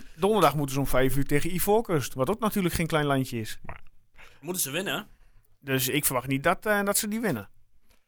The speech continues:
Speaker 2: Nee, het is, eh, de, de, de zuurste Afrika Cup
Speaker 1: Hè?
Speaker 2: tot nu toe,
Speaker 3: Maar weet je
Speaker 2: eh,
Speaker 3: wat ik
Speaker 2: voor
Speaker 3: nou een
Speaker 2: Seruki.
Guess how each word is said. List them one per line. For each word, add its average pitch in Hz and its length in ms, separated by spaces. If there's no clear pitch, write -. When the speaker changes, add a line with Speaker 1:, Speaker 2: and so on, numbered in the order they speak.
Speaker 2:
Nee, 110 100
het 110 100
is, 127 100
eh, 131 60
de, 120 540
de, 120 240
de 120 100
zuurste 131 340
Afrika 139 360
Cup 147 160
Speaker 1:
Hè? 147 100
Speaker 2:
tot 190 80
nu 147 100
toe, 143 240
Speaker 3:
Maar 139 100
weet 139 80
je 143 60
Speaker 2:
eh, 147 60
Speaker 3:
wat 185 100
ik - 20
Speaker 2:
voor 160 80
Speaker 3:
nou 185 120
een 185 80
Speaker 2:
Seruki. 180 140